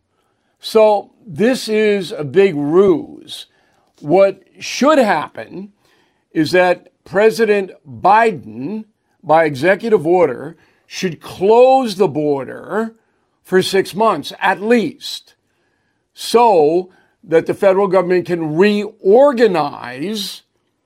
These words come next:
its asylum procedures, which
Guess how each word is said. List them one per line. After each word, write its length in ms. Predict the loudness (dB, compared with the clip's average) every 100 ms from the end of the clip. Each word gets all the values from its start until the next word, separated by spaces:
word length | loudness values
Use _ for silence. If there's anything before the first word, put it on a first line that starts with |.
| _ 0
its 300 | 2 2 -4
asylum 760 | -8 -4 2 4 4 0 -2
procedures, 1040 | -4 -8 -6 -4 -4 -4 -8 -12 -12 -12 -2
which 400 | 2 2 -2